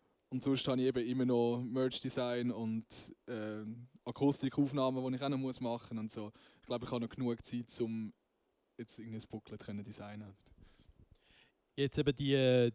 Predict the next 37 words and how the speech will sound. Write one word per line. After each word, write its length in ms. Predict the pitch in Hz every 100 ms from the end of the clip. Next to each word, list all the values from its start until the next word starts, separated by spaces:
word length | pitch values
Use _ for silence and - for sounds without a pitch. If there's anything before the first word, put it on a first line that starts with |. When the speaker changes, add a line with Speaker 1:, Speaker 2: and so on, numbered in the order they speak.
| _ -
Speaker 2:
die 120 | 123
Leidenschaft 460 | 156 147 147 135
von 120 | - 131
dir, 180 | 131
die 140 | 113 120
Musik, 380 | 123 135 131 120
die 120 | 117
wirkliche 260 | 120 -
Leidenschaft, 460 | 117 123 127 117 -
sagen 160 | 117 117
wir 60 |
jetzt 140 | 113 -
von 180 | 113
Anfang 380 | 104 113 123 113
von 100 | 113
dieser 220 | 120 110 110
Band, 320 | 107 117 123
Entirely 340 | 110 117 113
Bonkers, 640 | - 107 123 - 135 127
hat 100 | 123
wahrscheinlich 380 | 120 117 123 110
jetzt 160 | - -
eben 140 | 120
angefangen, 520 | 107 123 - - 135
das 140 | 131 123
erste 180 | 120 120
Mal 40 |
auf 80 | -
der 80 | 117
Bühne 320 | 139 139 147
stehen. 320 | - 123 123 - - - - _ -
Äh, 160 | 131 127
jetzt, 280 | - -
jetzt 220 | 127 - -
bist 220 | 131 -
du 220 | 131 127
einundzwanzig, 1080 | 120 131 131 - 131 143 170 - 185 185